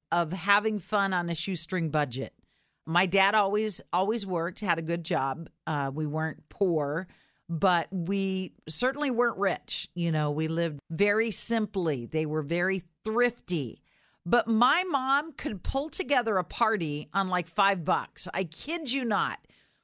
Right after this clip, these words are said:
And on a whim, you know, on a Friday night, she'd say, "Let's go crabbing."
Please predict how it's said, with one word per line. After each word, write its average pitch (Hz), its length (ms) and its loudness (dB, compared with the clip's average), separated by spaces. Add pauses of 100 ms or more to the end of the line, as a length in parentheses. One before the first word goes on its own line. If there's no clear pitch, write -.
(220)
And 254 420 4
on 262 140 4
a 294 60 0
whim, 294 400 0
you 190 100 0
know, 240 200 2
on 262 180 0
a 247 40 -4
Friday 277 360 2
night, 269 360 0
she'd 220 240 -6
say, 226 440 0
"Let's 240 320 0
go 311 160 0
crabbing." 214 580 0